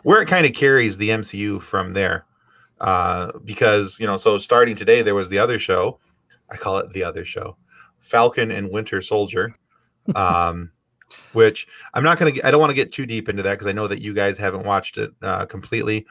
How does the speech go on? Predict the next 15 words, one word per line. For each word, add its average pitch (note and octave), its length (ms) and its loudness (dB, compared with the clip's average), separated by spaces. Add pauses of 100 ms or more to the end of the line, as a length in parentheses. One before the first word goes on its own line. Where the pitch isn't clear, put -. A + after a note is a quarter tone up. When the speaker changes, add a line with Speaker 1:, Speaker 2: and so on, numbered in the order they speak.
(400)
Speaker 1:
And D#3+ 200 4
it's A#2 160 2
day C#3 200 6
one, A#2+ 480 2 (560)
uh, G#2 220 0
of G#2+ 160 0
it, G#2+ 140 -4
so G#2+ 80 -6
I G#2 40 0
don't A2 160 0
really A2 160 4
wanna G#2 240 0
give G2 160 -2
away F#2 200 -2
spoilers. F2+ 640 -2